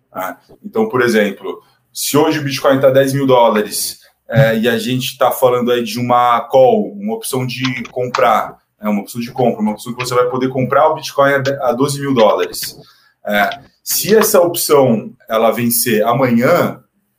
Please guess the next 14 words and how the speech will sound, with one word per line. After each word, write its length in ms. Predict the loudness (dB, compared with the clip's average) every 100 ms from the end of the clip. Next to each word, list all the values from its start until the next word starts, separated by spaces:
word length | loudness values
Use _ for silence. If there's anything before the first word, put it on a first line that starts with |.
| -20 -18 -18 -18 -10
ela 200 | -2 2
vai 120 | 4 4
valer 220 | 4 2
muito 260 | 0 -2
pouco, 500 | 0 2 2 -4 -16 _ _
né? 120 | -6
A 200 | -2 -2
chance 400 | -2 -4 -4 -4
do 120 | -6
Bitcoin 560 | -6 -6 2 2 4 0
ir 60 | -2
de 140 | -2
dez 320 | 0 0 0
mil, 380 | -2 -2 -4